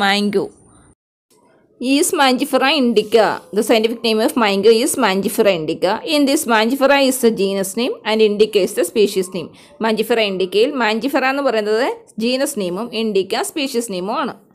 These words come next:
ഇവൾക്ക് ശാസ്ത്രീയമായി പേര് നൽകുന്ന രീതിയാണ് ദ്വിമ-, ദ്വിനാമ പദ്ധതി. ഈ രീതിയിൽ ഓരോ ജീവിയുടെയും പേരിന് രണ്ട് ഭാഗങ്ങളുണ്ട്. അതിലെ ആദ്യ ഭാഗം ജീനസിനെയും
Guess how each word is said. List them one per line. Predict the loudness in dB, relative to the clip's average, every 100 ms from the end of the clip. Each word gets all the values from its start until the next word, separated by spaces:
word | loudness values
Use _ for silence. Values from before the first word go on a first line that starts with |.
| _ _ _ _ _
ഇവൾക്ക് | 4 4 4
ശാസ്ത്രീയമായി | 2 4 4 2 0 2 2 2
പേര് | 2 2 4 2
നൽകുന്ന | 0 0 -2 -4 -8 -14 _ _ -20 -20 _ _ -4 0
രീതിയാണ് | 2 4 4 4
ദ്വിമ-, | 2 2 0
ദ്വിനാമ | 0 4 4 6 4 0
പദ്ധതി. | -4 -6 -6 -8 -6
ഈ | 0 2
രീതിയിൽ | 4 2 2 0 -2 0
ഓരോ | 4 6 6 4
ജീവിയുടെയും | 2 0 2 2
പേരിന് | 2 2 2 0 0
രണ്ട് | 2 2 2
ഭാഗങ്ങളുണ്ട്. | 2 4 2 2 -2 -2 -2 -4 -4 -6 -18 -20 -18 -2
അതിലെ | 0 2 0 -2 -2
ആദ്യ | 2 4 2 2
ഭാഗം | 2 2 2 -2 -4
ജീനസിനെയും | -2 2 2 -2 -4 -6 -8